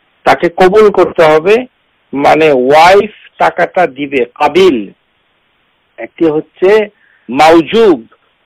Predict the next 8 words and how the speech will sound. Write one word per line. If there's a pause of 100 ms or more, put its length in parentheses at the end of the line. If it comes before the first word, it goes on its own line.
(120)
মাউজুব
মানে
হচ্ছে (760)
যিনি (100)
খোলাটা
দিবেন,
মানে
হাজবেন্ড,